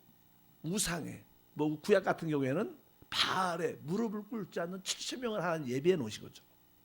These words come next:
이 땅에 세상에 우상에 무릎 꿇지 않는 참 신실한 사람들이 있다는 거예요. 여러분들이 그런 일꾼들인 줄 믿습니다. 그렇게 우리가 그것을 믿고 소망을 갖고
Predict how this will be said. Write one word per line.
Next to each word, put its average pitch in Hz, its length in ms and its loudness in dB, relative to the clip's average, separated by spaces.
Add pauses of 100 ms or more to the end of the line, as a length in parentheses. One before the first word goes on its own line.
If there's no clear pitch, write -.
(260)
이 160 100 -4
땅에 147 540 -4 (340)
세상에 180 500 0
우상에 170 400 -2
무릎 170 260 -4
꿇지 165 200 -4
않는 190 320 -2 (240)
참 269 300 -4
신실한 233 540 -2
사람들이 139 340 -6
있다는 151 400 -8
거예요. - 140 -20 (760)
여러분들이 139 600 4 (180)
그런 139 260 2
일꾼들인 131 540 -2
줄 190 360 4 (160)
믿습니다. - 640 4 (520)
그렇게 156 360 2
우리가 131 300 2
그것을 143 280 0
믿고 147 300 -4
소망을 208 520 6
갖고 - 340 -14